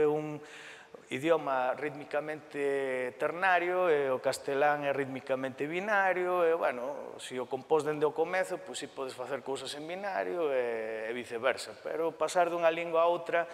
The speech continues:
eh, non é tan, non, non é tan fácil. E a raíz desa amizade,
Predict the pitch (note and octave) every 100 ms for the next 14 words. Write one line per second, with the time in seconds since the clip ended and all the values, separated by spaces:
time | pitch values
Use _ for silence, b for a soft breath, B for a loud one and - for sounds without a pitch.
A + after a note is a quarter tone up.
0 | B B B B B - B2+ B2 A2 A2
1 | G#2 G2+ G#2+ - - D#3 D3+ D#3 D3 C#3+
2 | B2+ A#2 A2 G#2 C#3 B2+ B2+ - D3 C3+
3 | B2 A2 G#2+ G#2+ G#2 G#2 - B B B
4 | - F#3+ F#3+ F#3 F3 E3+ - D3+ D#3+ G3
5 | F3 F#3 - F3+ E3+ E3 E3+ E3+ - E3
6 | B2+